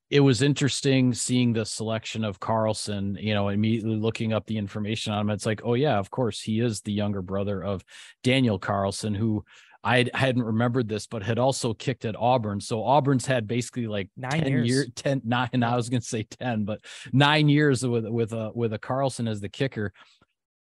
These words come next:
Speaker 1: But what was, what was interesting to me is hearing Brian Gutekunst, you know, really, you know,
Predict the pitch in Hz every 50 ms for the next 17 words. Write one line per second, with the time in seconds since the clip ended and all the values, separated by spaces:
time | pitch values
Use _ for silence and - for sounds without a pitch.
0 | _ _ _ _ _ _ _ - 165 160 160 156 160 160 156 139 - - 139 143
1 | 151 160 156 151 139 113 139 170 170 180 165 147 - - 147 143 131 123 117 120
2 | 120 120 113 107 120 110 - - - 139 135 135 135 135 127 120 107 104 - 123
3 | 123 123 123 117 110 104 117 123 127 120 - - 123 110 101 92 - - - -
4 | - _ _ - 127 123 123 117 113 110 - - 117 117 135 170 208 190 147 127
5 | 123 113 87 80 _ _ _ _ - 151 135 127 123 120 113 110 -